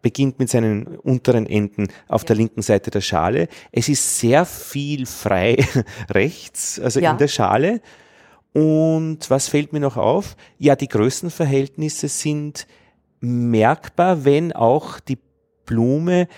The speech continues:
Speaker 1: verkürzt ausschaut, weil ich drei-, äh, also dreidimensional drauf schaue,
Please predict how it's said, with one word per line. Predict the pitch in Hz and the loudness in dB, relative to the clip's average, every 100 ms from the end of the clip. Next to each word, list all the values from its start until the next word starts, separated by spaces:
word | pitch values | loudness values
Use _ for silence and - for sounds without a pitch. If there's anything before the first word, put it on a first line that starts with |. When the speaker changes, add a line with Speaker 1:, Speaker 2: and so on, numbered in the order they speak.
| - | -20
Speaker 1:
verkürzt | - - 127 - 151 175 - - | -6 -2 -2 0 0 0 -2 -2
ausschaut, | 101 110 - - 123 123 127 | 0 0 -2 -2 2 0 2
weil | 127 123 | 2 2
ich | 127 - - | 0 -4 -2
drei-, | 104 113 | 0 0
äh, | 147 - 113 110 | -2 -4 -2 -2
also | 107 110 | -2 -2
dreidimensional | 101 117 147 131 117 110 98 | 2 2 0 -2 0 0 0
drauf | 95 85 90 - | 0 -2 -2 -4
schaue, | - 120 | 0 2